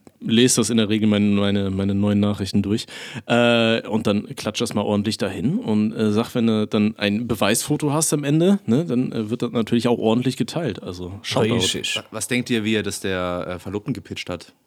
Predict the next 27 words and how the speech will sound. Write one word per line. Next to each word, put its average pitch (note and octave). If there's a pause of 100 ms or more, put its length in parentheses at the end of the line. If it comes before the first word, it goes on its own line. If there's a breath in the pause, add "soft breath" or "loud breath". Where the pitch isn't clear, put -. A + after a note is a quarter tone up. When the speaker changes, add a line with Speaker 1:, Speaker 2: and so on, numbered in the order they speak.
(360)
Speaker 3:
Schatzi, -
hör F2
mal E2
zu. F2+ (440 soft breath)
Speaker 2:
Die A2
hört B2+
Speaker 3:
Das B2
Speaker 2:
uns C#3
Speaker 3:
klingt E3+
jetzt C#3
Speaker 2:
selber. C3
Speaker 3:
vielleicht -
ein A#2+
bisschen C3+
komisch. G#2 (140)
Speaker 2:
Die A2+
ist B2
selber C3
Speaker 3:
<laughs> -
Speaker 2:
Fan. G2 (520 loud breath)
Speaker 3:
Ah, C#3
stimmt, C#3
da A2+
steht A#2
ja G2+
da, F#2
sorry. E2+